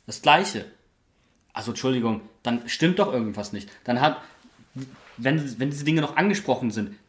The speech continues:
kann mir niemand erklären, dass das zwei erfahrene Bundesliga-Trainer unabhängig voneinander oder zwei erfahrene Trainer einfach denen das nicht beibringen könnten. Da, irgendwo wird da abgeschaltet.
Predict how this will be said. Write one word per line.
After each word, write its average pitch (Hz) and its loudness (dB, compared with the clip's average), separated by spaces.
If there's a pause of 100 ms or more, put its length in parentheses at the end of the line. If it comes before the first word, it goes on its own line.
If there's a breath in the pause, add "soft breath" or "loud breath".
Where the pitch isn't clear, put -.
kann 139 2
mir 139 4
niemand 185 0
erklären, 156 -2
dass 123 -4
das - -6
zwei 135 4
erfahrene 170 4
Bundesliga-Trainer 131 -4 (440 loud breath)
unabhängig 156 6
voneinander 113 -2 (460)
oder 120 0
zwei 151 6
erfahrene 139 2
Trainer 156 4
einfach 101 -2 (1400)
denen 131 4
das 127 0
nicht 123 -10
beibringen 127 2
könnten. 98 -8 (840)
Da, 135 -8 (100)
irgendwo 208 8
wird 196 2
da 151 0
abgeschaltet. 98 -4